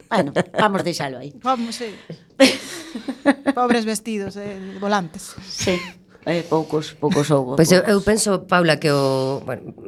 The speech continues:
Speaker 3: igual vou a dicir unha tontería gordísima que todas temos claro, pero que o ideal sería que non tiveramos que de, que tirar deste tipo de cursos, non? Que, que non foran necesarios. Eh,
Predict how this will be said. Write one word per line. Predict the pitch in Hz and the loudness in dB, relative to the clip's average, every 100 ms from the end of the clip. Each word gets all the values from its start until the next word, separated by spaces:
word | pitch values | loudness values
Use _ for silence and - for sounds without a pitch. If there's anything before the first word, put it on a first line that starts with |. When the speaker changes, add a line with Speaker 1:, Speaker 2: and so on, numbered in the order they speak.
| - | -6
Speaker 3:
igual | 147 127 131 | -2 2 2
vou | 135 127 | 4 2
a | 123 | 2
dicir | 113 | 0
unha | 123 127 | -2 -2
tontería | 127 120 127 120 117 | -2 -2 0 -2 -4
gordísima | - 127 135 - 131 123 | -6 -4 -4 -2 0 0
que | - | 0
todas | 131 127 - | -2 -2 -4
temos | 127 123 - | -4 -4 2
claro, | 143 135 - | 4 4 2
pero | 120 117 | 2 2
que | 123 | 2
o | 120 | 4
ideal | 127 127 | 4 4
sería | 139 139 131 | 2 2 4
que | |
non | 131 123 | 4 2
tiveramos | 127 127 123 117 | 2 2 2 0
que | 131 123 | -2 0
de, | 117 113 113 117 - - _ _ - - | 0 0 -4 -8 -12 -20 _ _ -14 -2
que | 127 | 6
tirar | 143 147 | 8 8
deste | 131 - 120 | 4 2 0
tipo | - 127 | 4 4
de | 123 | 4
cursos, | 135 127 123 117 | 0 -2 -2 0
non? | 143 147 | 0 0
Que, | 117 117 113 | 0 -2 0
que | |
non | 117 139 | 4 4
foran | 147 131 123 120 120 170 | 6 6 6 0 -2 -2
necesarios. | 139 131 143 131 123 - - - - - - - - - | 0 2 4 4 2 -4 -12 -20 -20 -20 -20 -20 -20 0
Eh, | 170 151 147 147 | 8 8 8 6